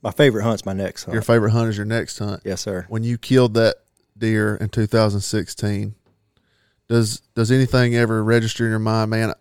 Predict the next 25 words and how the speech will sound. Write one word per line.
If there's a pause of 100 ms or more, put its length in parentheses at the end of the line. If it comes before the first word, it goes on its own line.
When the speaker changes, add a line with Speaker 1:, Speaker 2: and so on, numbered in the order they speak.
(400)
Speaker 2:
I'm
never
gonna
kill
a
bigger
deer
than
that,
but
I
wanna
hunt
a
bigger
deer
than
that"? (1300)
Are
you, (380)
when
you
go
to (200)
Kansas